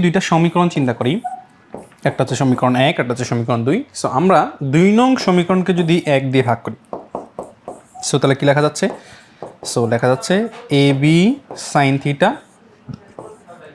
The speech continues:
divided by A B cos theta equal to উপর হচ্ছে A ক্রস গুণফল B এর মান, নিচে হচ্ছে A এবং B ডট B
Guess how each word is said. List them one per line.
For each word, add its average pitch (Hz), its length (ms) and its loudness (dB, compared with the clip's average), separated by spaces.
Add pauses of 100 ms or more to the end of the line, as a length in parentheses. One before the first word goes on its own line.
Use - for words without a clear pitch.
(1120)
divided 123 400 2
by 143 100 4 (180)
A - 20 4 (100)
B - 20 -2 (180)
cos 120 240 0
theta 151 200 0 (100)
equal 185 300 2
to 196 60 4 (840)
উপর 127 220 -6
হচ্ছে 123 220 -4 (920)
A - 20 4 (220)
ক্রস 123 280 4 (120)
গুণফল 135 420 0 (100)
B - 20 -4 (120)
এর 139 80 2 (540)
মান, 143 180 4 (2750)
নিচে 139 200 0
হচ্ছে 143 160 -2 (140)
A - 20 4 (120)
এবং 123 100 0 (140)
B - 20 -6 (200)
ডট 139 180 -2
B 143 40 2